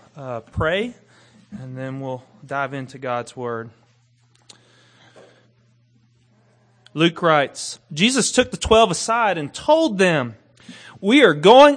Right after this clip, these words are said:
up to Jerusalem, and everything that is written by the prophets about the Son of Man will be fulfilled. He will be handed over to the Gentiles. They will mock him, insult him,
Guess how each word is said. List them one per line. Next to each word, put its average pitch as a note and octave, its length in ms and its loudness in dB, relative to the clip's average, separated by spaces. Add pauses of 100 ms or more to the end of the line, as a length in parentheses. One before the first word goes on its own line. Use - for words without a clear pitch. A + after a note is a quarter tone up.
up A#3+ 240 -2
to A#3+ 120 0
Jerusalem, G3+ 880 0
and D3+ 200 -6
everything C#4 580 0
that F3+ 180 0
is C#3 200 -4
written F#3+ 320 4
by D3 140 0
the B2+ 60 -8
prophets G#3+ 640 -2
about D#3+ 280 -2
the - 40 -14
Son G#3+ 300 2
of G#3 80 0
Man A3+ 380 0 (340)
will E3+ 260 8
be A#3 180 0
fulfilled. G#3+ 720 0 (440)
He F3 160 -2
will D3+ 140 2
be C#3 120 0
handed G#3 420 2
over G#3+ 220 2
to F#3 160 -6
the D3 100 -6
Gentiles. A3+ 960 -2 (340)
They D3 200 2
will A#2 200 -6
mock E3 380 2
him, C#4 320 -2 (300)
insult B3 480 2
him, B3+ 320 -4